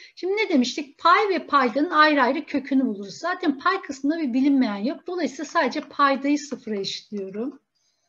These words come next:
X kare eşittir dört. X buradan ya iki olur ya da eksi iki olur.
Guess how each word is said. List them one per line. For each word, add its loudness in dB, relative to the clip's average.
X -8
kare 0
eşittir -6
dört. -2
X -8
buradan -4
ya -2
iki -6
olur 0
ya 0
da -2
eksi -4
iki -8
olur. -4